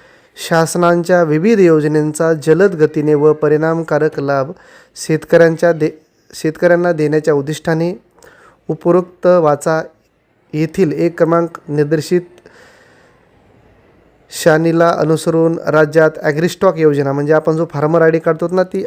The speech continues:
ॲग्रिस्टॉक वेबसाईट आहे, त्या योजनेला अनुसरून आपण शेतकऱ्यांचा आधार संलग्न, म्हणजे आधारला आपली जमीन, त्याचा पण तसाच अकरा अंकी एक आपल्याला नंबर येणार आहे. त्याचं नाव आपण फार्मर आयडी किंवा किन-, कुणी कुणी किसान कार्ड पण म्हणतंय त्याला.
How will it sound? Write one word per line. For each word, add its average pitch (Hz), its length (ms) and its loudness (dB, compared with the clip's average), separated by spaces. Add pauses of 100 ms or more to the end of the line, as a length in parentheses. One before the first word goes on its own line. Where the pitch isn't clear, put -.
ॲग्रिस्टॉक 160 560 -2
वेबसाईट 156 440 2
आहे, 160 140 -6 (480)
त्या 165 80 6
योजनेला 170 520 2
अनुसरून 165 460 -4
आपण 156 260 -4
शेतकऱ्यांचा 156 840 -2
आधार 170 380 2
संलग्न, 160 440 -2 (480)
म्हणजे 160 160 -4
आधारला 165 500 0
आपली 175 260 -2
जमीन, 160 360 0 (560)
त्याचा 156 200 -2
पण 170 240 -2
तसाच 180 240 -4
अकरा 160 280 0
अंकी 156 200 -2
एक 156 180 -2
आपल्याला 151 300 0
नंबर 147 320 0
येणार 143 260 2
आहे. 139 220 -2 (680)
त्याचं 156 240 0
नाव 160 140 2
आपण 165 260 0
फार्मर 160 300 0
आयडी 170 180 2
किंवा 175 200 -4
किन-, 170 240 -8
कुणी 170 200 -4
कुणी 170 160 -2
किसान 170 320 -4
कार्ड 170 220 2
पण 196 160 2
म्हणतंय 156 300 0
त्याला. 143 220 -8